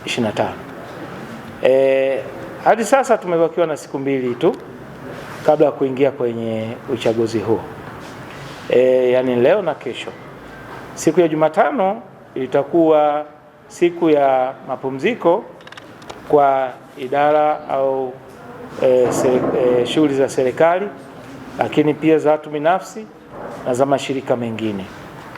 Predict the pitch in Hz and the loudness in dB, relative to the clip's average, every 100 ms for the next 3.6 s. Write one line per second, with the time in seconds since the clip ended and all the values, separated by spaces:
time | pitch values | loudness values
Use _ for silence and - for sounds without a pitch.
0 | - - - - 123 135 143 135 170 208 | -16 -16 -10 2 4 6 4 2 4 4
1 | 208 - 190 175 160 170 156 - 277 240 | 2 0 2 2 0 -2 -4 -4 -2 2
2 | 156 156 147 147 143 135 127 120 117 - | 0 2 -2 -2 -2 2 2 2 -2 -8
3 | 143 123 127 135 147 135 | -4 -4 -2 -2 0 0